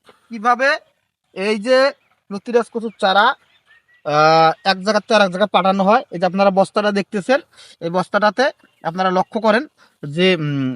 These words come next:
বস্তাটাতে শিকড়গুলো বাইরের দিকে এবং চারার গাছগুলো ভিতরের দিকে রাখা লাগে। তা এই যে দেখেন, আমাদেরকে চারাগুলো আমরা এই যে নিলাম, হুম, নেওয়ার পর এটা চাষ পদ্ধতি স্বপ্ন আপনারা জানেন যে সারির থেকে সারির,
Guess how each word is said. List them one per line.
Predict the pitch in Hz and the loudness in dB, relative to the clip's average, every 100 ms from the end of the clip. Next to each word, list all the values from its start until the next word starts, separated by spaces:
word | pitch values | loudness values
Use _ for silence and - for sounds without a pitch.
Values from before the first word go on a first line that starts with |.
| 165 | -2
বস্তাটাতে | 175 - 196 202 277 - - | -2 2 2 4 0 -2 -12
শিকড়গুলো | - 247 262 220 254 | -6 0 2 2 2
বাইরের | 226 202 208 202 | 4 2 2 2
দিকে | 220 247 | 0 2
এবং | 226 220 | 2 2
চারার | 202 190 190 | 2 4 4
গাছগুলো | 180 170 196 339 - - | 2 0 0 -2 -2 -2
ভিতরের | 202 240 254 | 2 4 4
দিকে | 208 196 190 | 4 2 4
রাখা | 147 143 | 2 2
লাগে। | 127 110 95 _ _ _ _ - | 0 -2 -10 _ _ _ _ -6
তা | 151 | -4
এই | 170 208 | -4 -6
যে | 214 | -6
দেখেন, | 208 208 233 - _ _ | -6 -6 -8 -10 _ _
আমাদেরকে | - 165 175 185 233 - - 196 | -16 -10 -10 -10 -12 -14 -16 -6
চারাগুলো | 214 202 185 196 | -2 -2 -2 -2
আমরা | 190 185 185 | -2 0 -4
এই | |
যে | 175 | -4
নিলাম, | 180 180 170 208 _ _ - | -10 -6 -6 -6 _ _ -20
হুম, | 240 233 120 117 _ _ _ _ _ | -18 -16 -18 _ _ _ _ _ _
নেওয়ার | 156 165 170 180 - | -14 -6 -2 -2 -2
পর | 165 208 _ _ _ _ _ _ _ _ _ _ _ _ _ _ - | -6 -6 _ _ _ _ _ _ _ _ _ _ _ _ _ _ -10
এটা | 196 233 | 0 2
চাষ | - 233 - | 4 2 2
পদ্ধতি | 269 254 240 233 | 0 0 -8 -2
স্বপ্ন | 269 233 | 0 2
আপনারা | 240 220 202 | 0 2 2
জানেন | 147 175 302 - _ _ | 2 0 -4 -18 _ _
যে | 185 | -12
সারির | - 226 254 - | -2 -2 -2 -6
থেকে | 233 285 | -8 -6
সারির, | - 254 262 | 0 0 0